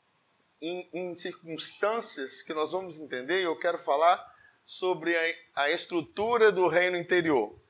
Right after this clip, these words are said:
Foi a palavra que Deus colocou no meu coração. Nós entendermos interiormente as nossas vidas e as nossas emoções, por que que,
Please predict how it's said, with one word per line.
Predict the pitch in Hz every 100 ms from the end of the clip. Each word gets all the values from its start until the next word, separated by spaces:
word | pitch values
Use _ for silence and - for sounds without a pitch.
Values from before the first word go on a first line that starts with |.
| _ _ _ _ _ - - -
Foi | 175
a | 180
palavra | 190 175 175 175
que | 175
Deus | 151 160
colocou | - 165 160 160 156
no |
meu | 151
coração. | 156 147 135 - 110 104 _ _ _ - _ _ _ _ _ -
Nós | 156 180
entendermos | 196 196 170 180 240 214 170 147 - - - - -
interiormente | 180 - 180 180 143 151 185 190 -
as | 160
nossas | 160 - 127 127
vidas | 175 214 156 147 - - - - _
e | 143 180
as | 160
nossas | 190 185 185
emoções, | 175 151 - 208 214 -
por | 190 175 -
que | - 220 247
que, | 247 - 202 208